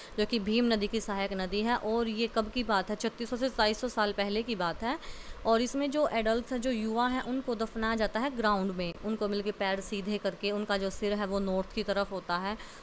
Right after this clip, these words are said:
और उनके, उनको जो उनके घर में ही दफनाया जाता है। और कुछ बर्तन रखे जाते हैं जिसमें कुछ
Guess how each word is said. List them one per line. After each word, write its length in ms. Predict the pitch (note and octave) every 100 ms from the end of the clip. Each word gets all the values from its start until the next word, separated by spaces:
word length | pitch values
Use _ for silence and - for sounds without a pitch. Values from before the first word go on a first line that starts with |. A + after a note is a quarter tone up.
| -
और 80 | A3
उनके, 460 | C4 C4+ A#3 A#3
उनको 280 | A3+ C4 A3+
जो 140 | G#3
उनके 200 | A3 A#3+
घर 240 | A#3 G#3 A#3
में 160 | B3+
ही 140 | D4 D4+
दफनाया 440 | B3 G3+ G3 E3+
जाता 300 | E3+ D#3+ E3
है। 380 | D#3+ D#3 E3 - - - - - - - - - - - - - - - - - - -
और 120 | A3
कुछ 220 | A3 C4 B3 F#3+ G#3
बर्तन 260 | A3+ C4
रखे 260 | C4 B3 A#3
जाते 240 | G#3 F#3+
हैं 100 | G#3+
जिसमें 280 | A3 A3+ A#3
कुछ 260 | A3+ A3+